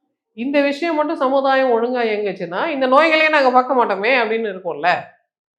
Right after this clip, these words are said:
அப்போ இதெல்லாம் சேர்ந்து கட்டமைக்கிறது தான் மனநலம்ன்றதுனால மக்களும் இதை புரிஞ்சுக்கிட்டு அவங்க மன-,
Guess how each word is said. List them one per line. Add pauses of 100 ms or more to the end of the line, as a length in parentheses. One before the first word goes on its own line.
(1200)
அப்போ
இதெல்லாம்
சேர்ந்து
கட்டமைக்கிறது
தான்
மனநலம்ன்றதுனால
மக்களும்
இதை
புரிஞ்சுக்கிட்டு
அவங்க
மன-,